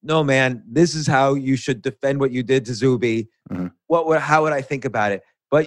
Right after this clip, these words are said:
Speaker 1: I can't
Speaker 2: Yeah.
Speaker 1: really
Speaker 2: It has
Speaker 1: get
Speaker 2: to
Speaker 1: there
Speaker 2: be
Speaker 1: with this. <laughs>
Speaker 2: Yeah, no, they, the only way is to claim that I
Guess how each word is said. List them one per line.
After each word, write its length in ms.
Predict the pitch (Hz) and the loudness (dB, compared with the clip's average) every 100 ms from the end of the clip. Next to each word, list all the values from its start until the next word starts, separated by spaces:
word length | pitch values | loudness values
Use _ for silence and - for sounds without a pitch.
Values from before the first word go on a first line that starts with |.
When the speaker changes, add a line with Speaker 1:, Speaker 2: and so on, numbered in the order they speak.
| - | 0
Speaker 1:
I 80 | 143 | -2
can't 360 | - - 190 185 | 0 0 0 -2
Speaker 2:
Yeah. 40 | |
Speaker 1:
really 500 | 185 175 165 165 147 _ _ - | 0 2 2 0 -6 _ _ 0
Speaker 2:
It 60 | |
has 160 | 175 202 | 2 2
Speaker 1:
get 40 | |
Speaker 2:
to 60 | 135 | 2
Speaker 1:
there 180 | 135 120 | 4 4
Speaker 2:
be 60 | |
Speaker 1:
with 120 | 117 123 | 2 -2
this. 240 | 110 - 143 | -4 -6 -4
<laughs> 60 | |
Speaker 2:
Yeah, 160 | 160 165 | 0 2
no, 160 | 165 147 | 4 4
they, 140 | 143 | 4
the 160 | 131 147 | 2 2
only 300 | 165 170 143 | 2 4 4
way 380 | 120 139 131 110 | 4 4 2 0
is 260 | 113 104 - | 0 -2 -2
to 500 | 113 104 104 101 - _ _ _ - - - | 2 4 4 2 -2 _ _ _ -20 -20 -8
claim 540 | - 127 131 131 123 123 | 0 4 6 6 4 2
that 380 | 107 110 110 110 117 | 0 0 0 0 0
I 400 | 113 110 107 | 2 2 0